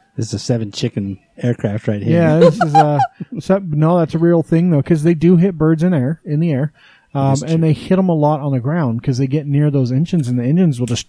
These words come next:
Speaker 2: swallow
Speaker 1: Suck
Speaker 2: 'em
Speaker 1: 'em
Speaker 2: right
Speaker 1: in.
Speaker 2: up. Yeah, just suck 'em in. Um, and it happens a lot. So in, in Salt Lake, uh,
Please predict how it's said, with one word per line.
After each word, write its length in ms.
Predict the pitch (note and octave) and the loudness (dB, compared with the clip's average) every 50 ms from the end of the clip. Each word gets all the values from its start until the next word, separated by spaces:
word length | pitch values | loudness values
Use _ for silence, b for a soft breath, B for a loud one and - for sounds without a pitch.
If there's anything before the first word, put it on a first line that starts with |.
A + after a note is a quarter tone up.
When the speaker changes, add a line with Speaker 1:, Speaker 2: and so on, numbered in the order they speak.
| - - - | -18 -20 -20
Speaker 2:
swallow 440 | - - - - D3 C#3 C#3 C#3+ C#3+ | -18 -14 -6 -4 -2 0 0 0 0
Speaker 1:
Suck 100 | C#3 C3+ | -2 -2
Speaker 2:
'em 60 | C3+ | -2
Speaker 1:
'em 60 | B2 | -2
Speaker 2:
right 100 | A2 A2+ | -2 -2
Speaker 1:
in. 60 | A2 | -2
Speaker 2:
up. 240 | C3 D3 D#3 C#3+ - C#3+ | -2 -2 -4 -4 -6 -6
Yeah, 200 | C3+ C#3 C3+ B2 | -6 -4 -4 -6
just 220 | A#2 B2 - - | -6 -8 -10 -8
suck 200 | - C#3 - - | -8 -8 -8 -6
'em 120 | C3 C3 | -6 -4
in. 180 | C3+ C3+ C3+ B2+ B B B B B B B B B B _ - | -4 -4 -4 -6 B B B B B B B B B B _ -4
Um, 340 | C#3+ C3+ C3+ C3 C3 - - | -2 0 0 0 -2 -4 -4
and 140 | - E3+ F3+ | -4 -2 -2
it 40 | F3+ | -2
happens 300 | D#3+ F#3 F3+ F#3+ G3 D#3+ | -2 0 0 0 0 0
a 60 | D3+ | 0
lot. 240 | D3 C#3+ D3 D3+ D3+ | 0 0 0 0 0
So 160 | - D#3 D3 | 0 0 0
in, 160 | D3 D#3+ - | 0 -2 -2
in 420 | E3 D#3+ D#3 D#3 D3+ D3 D3 - - _ _ - | -2 -2 0 0 0 -2 -4 -8 -12 _ _ -10
Salt 260 | - - F#3 F3 E3 | -4 -2 -2 -2 0
Lake, 440 | E3+ D#3+ D#3 D3+ D#3 _ _ - _ - | 0 0 -2 -2 -6 _ _ -20 _ -18
uh, 200 | C#3 C3+ C3 | -16 -16 -16